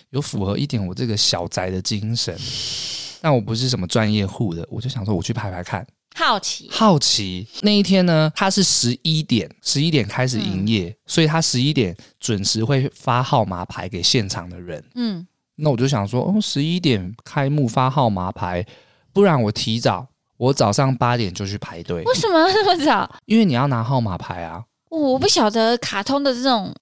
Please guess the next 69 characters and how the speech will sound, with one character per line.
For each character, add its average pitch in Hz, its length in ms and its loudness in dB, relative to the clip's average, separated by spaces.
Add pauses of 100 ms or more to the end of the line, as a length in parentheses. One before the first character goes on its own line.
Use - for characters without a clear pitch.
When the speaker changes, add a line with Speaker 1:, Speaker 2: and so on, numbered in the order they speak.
(120)
Speaker 2:
快 277 160 0
闪 196 200 0
会 226 120 2
这 254 80 -2
么 220 120 0
多 185 180 0
人， 113 200 -6
我 330 140 4
以 381 40 4
为 294 140 4
只 262 100 -2
有 262 120 4
那 226 120 0
种 208 120 2
球 208 200 2
鞋 196 160 2
才 185 160 0
会 185 120 0
大 175 180 -2
排 - 180 -8
队 135 220 -6
之 - 140 -8
类 110 140 4
的。 92 40 -2
Speaker 1:
对， - 200 -12
我 117 200 2
那 165 160 4
时 143 100 2
候 117 280 4
也 110 100 0
不 127 160 -2
知 117 180 0
道， 101 220 0
可 110 160 -4
是 143 180 4 (140)
我 107 260 -4
有 95 140 -2
稍 127 220 2
微 110 100 2
上 123 240 0
网 92 240 -6
爬 92 320 -6
文。 101 240 -2 (220)
Speaker 2:
哦， 233 120 4
说 262 220 4
会 277 140 2
很 202 200 0
多 196 160 2
人 185 80 4
的。 208 80 6
Speaker 1:
就 - 0 -
是 208 140 4 (140)
爬， 135 260 0
因 - 80 4
为 123 140 4
以 131 100 0
前 120 160 0
也 135 80 2
有 151 140 4
一 - 100 -4
堆 139 160 2
动 131 220 2
漫 131 240 2
也 110 60 0
有 117 100 2
开 113 260 -2
快 127 200 0
闪 87 260 -4
店， 101 260 -4